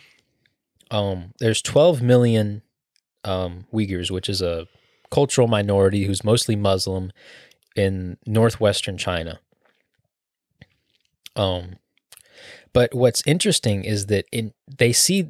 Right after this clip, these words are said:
the Chinese government sees this group of people as an enemy of the state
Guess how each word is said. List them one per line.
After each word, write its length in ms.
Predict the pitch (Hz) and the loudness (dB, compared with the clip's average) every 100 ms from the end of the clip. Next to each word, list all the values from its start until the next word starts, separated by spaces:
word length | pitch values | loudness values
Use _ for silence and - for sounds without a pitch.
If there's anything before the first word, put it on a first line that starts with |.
| - - | -6 -2
the 100 | 123 | 0
Chinese 340 | 156 190 165 | 2 2 2
government 360 | 135 120 113 - | 0 0 0 0
sees 320 | - 123 113 | 0 0 2
this 180 | 117 - | 0 2
group 200 | 117 110 | 0 -2
of 100 | - | -2
people 500 | 107 - 104 92 - | -2 2 0 0 0
as 360 | 101 95 92 | 0 2 0
an 100 | 95 | -4
enemy 360 | 104 113 107 104 | -2 0 2 0
of 140 | 95 | 0
the 80 | 87 | -2
state 400 | - 104 107 104 | -4 -2 -2 -4